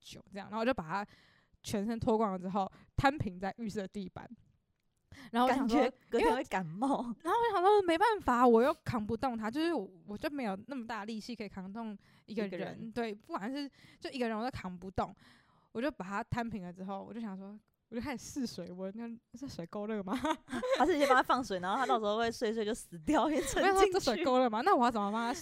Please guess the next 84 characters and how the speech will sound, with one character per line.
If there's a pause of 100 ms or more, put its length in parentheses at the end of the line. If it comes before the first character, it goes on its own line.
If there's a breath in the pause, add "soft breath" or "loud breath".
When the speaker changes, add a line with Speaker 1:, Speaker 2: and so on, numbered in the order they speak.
(100)
Speaker 1:
冲，
冲
澡？ (220 loud breath)
我
可
以
帮
他
换
衣
服，
可
我 (100)
应
该
要
想
要
冲
一
冲
才
对，
把
他
冲
干
净
啊。 (320 loud breath)
然
后
我
就 (180)
把 (120)
他
躺
在
地
上， (160)
因
为
我 (120)
浴
室
是
这
样 (140)
长
条
的，
一
条，
然
后
我
就
把
他
脚
朝
里
面，
然
后
头
朝
外， (260 loud breath)
然
后
就
站
在
浴
室
的
外
面，
把
莲
蓬
头
打
开
往